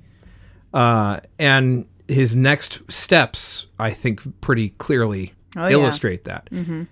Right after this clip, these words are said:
Speaker 1: 'Cause seventeen ninety-nine to eighteen hundred was a big year for Napoleon.
Speaker 2: Big years, plural. Many years.
Speaker 1: Years, yes.
Speaker 2: Yeah. Well, I mean, he basically came home from Egypt to practically a parade in his honor,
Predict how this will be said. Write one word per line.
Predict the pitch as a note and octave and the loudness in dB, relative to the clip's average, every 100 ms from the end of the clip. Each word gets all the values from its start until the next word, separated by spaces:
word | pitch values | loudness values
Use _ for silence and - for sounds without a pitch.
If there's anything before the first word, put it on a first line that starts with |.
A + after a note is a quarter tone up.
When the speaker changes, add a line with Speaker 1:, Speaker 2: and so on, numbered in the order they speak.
| _ | _
Speaker 1:
'Cause | A#2+ | -2
seventeen | - D#3+ C#3+ A#2 C#3 | 2 4 2 0 0
ninety-nine | C3 B2+ B2 A#2+ C3 B2+ B2 | 2 2 2 4 4 4 2
to | B2+ G#2+ - | 0 -4 -2
eighteen | C3+ - - B2 | -4 -4 -4 -2
hundred | G#2+ E3+ F#3+ B2 - _ - - _ | 0 0 2 0 -2 _ -20 -20 _
was | C#3+ A#2 | 0 0
a | |
big | G#2 - C#3+ B2 | 0 4 4 4
year | A2+ B2 A#2+ | 2 4 2
for | A2+ G#2+ | 2 -4
Napoleon. | F2 F#2 D2+ - - - | -4 -6 -8 -12 -20 -18
Speaker 2:
Big | - - D#3+ | -14 -14 -12
years, | D#3 D3+ E3 - - - | -12 -12 -12 -14 -18 -16
plural. | E3+ E3+ G3 _ _ - | -12 -12 -12 _ _ -8
Many | B2+ B2+ | -4 0
years. | A#2 F#2 C#2+ | 0 -2 -4
Speaker 1:
Years, | C#2+ C#2 - | -10 -12 -10
yes. | - D2 E2+ - - - | -8 -8 -8 -10 -20 -18
Speaker 2:
Yeah. | - _ | -18 _
Well, | - A3+ | 0 4
I | G3+ A3+ | 4 4
mean, | A3 A3 | 2 0
he | G3 G#3+ | 0 2
basically | C4 D4+ C#4 A3 | 2 0 -2 -4
came | G3 - G#3+ A3+ | -4 -2 0 0
home | G#3 F#3 | 0 -2
from | F3 G#3+ G#3 | -2 -4 -4
Egypt | - F3 D#3+ D3 C#3+ - - _ | -4 -6 -4 -4 -4 -8 -20 _
to | - G3 F3+ E3 D#3+ D#3+ | -8 -4 -2 0 -2 -4
practically | - G#3 - G3+ | -2 -2 -2 -4
a | F3+ | -4
parade | - F3+ F#3 | -4 -2 -2
in | F3 | -2
his | D#3+ | -2
honor, | F3 E3 A2 D#3 | 0 0 -2 -4